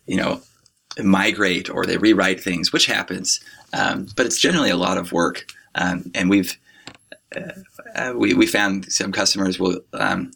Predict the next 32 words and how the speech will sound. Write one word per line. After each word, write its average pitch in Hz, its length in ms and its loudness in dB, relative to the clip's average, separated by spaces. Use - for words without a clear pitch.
get 104 100 2
excited 101 260 2
about 98 140 0
migration 95 380 0
projects 92 460 0
and 92 80 0
then 92 100 2
find 92 340 0
that - 120 0
they - 100 -2
take - 200 -6
a - 40 0
long 85 160 0
time. 90 360 -2
And 104 380 0
it - 120 -4
usually 107 640 2
where 104 320 4
I 95 100 2
see 95 220 0
people 95 320 -4
adopting 90 560 -2
the 95 80 -2
new 90 100 2
stuff 90 240 0
is - 60 0
always 90 280 2
in 78 80 -2
the - 80 -2
greenfield 92 540 0
projects, - 540 -2
the, 90 360 -4